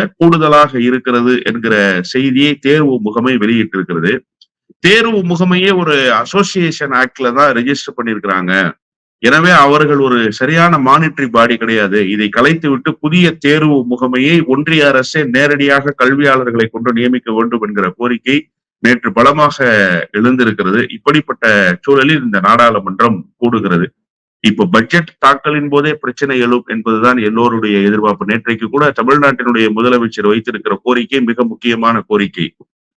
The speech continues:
பட்ஜெட்ல தமிழ்நாட்டுக்கு புதிய திட்டங்களை அறிவிக்க வேண்டும் என்று சொன்னதோடு அவர் நிறுத்தி இருந்தால் இது ஒரு சாதாரண அரசியல் நிகழ்வாக மாறி போயிருக்கும். ஒரு கோரிக்கையை முதலமைச்சர் வைக்கிறார்னு,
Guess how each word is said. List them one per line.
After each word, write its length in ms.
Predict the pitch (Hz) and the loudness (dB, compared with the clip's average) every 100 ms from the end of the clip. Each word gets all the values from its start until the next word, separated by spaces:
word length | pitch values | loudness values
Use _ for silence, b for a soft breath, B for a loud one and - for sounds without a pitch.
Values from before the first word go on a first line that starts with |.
| _ | _
பட்ஜெட்ல 580 | - 113 156 151 156 147 185 185 | -2 0 0 -2 0 0 0 0
தமிழ்நாட்டுக்கு 640 | - 139 165 156 143 135 170 | -2 2 4 4 2 -2 -4
புதிய 280 | 160 151 165 | -2 2 2
திட்டங்களை 500 | 160 139 131 135 135 | 0 -2 -2 2 4
அறிவிக்க 380 | 139 120 139 139 120 | 4 2 0 2 2
வேண்டும் 360 | 123 131 139 | 2 2 0
என்று 220 | 139 117 110 | -2 -2 -2
சொன்னதோடு 520 | 117 127 139 135 151 | 0 0 2 2 4
அவர் 220 | 139 110 | 2 0
நிறுத்தி 360 | 104 120 139 135 | 0 0 0 0
இருந்தால் 360 | 123 113 127 143 | -2 0 0 2
இது 100 | 113 | 2
ஒரு 120 | 107 | 0
சாதாரண 540 | 101 107 117 127 131 135 | 0 2 2 4 2 4
அரசியல் 480 | 113 110 117 127 117 | 4 4 0 0 0
நிகழ்வாக 520 | 107 104 110 107 110 | 0 0 0 0 -2
மாறி 280 | 113 98 110 | -2 0 0
போயிருக்கும். 380 | 110 98 - - | -2 -2 -2 -2
ஒரு 160 | 107 104 | -4 0
கோரிக்கையை 480 | 127 135 123 123 127 | 0 2 0 0 -2
முதலமைச்சர் 560 | 110 117 110 104 95 | 0 -2 -2 -6 -4
வைக்கிறார்னு, 500 | 92 92 98 95 92 | -4 -4 -2 -2 -4